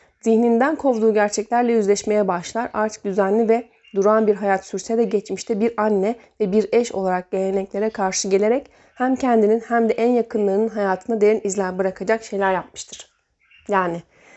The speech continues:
konusu güzel bence. Bir de ben de anneyim ya, merak ettim yani bu, burada ka-, e,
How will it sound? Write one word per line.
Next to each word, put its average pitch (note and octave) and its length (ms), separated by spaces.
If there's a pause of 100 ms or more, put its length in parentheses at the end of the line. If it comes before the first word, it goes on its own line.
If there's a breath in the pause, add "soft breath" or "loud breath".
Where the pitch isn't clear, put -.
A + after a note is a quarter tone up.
(280 soft breath)
konusu G3+ 280
güzel G3+ 280
bence. G3 420
Bir G#3+ 120
de A3 100
ben G#3+ 220
de - 60
anneyim G3 440
ya, F3 100
merak F#3 420
ettim F3 280
yani E3+ 260
bu, E3 60
burada E3+ 380 (480)
ka-, F3+ 360
e, - 80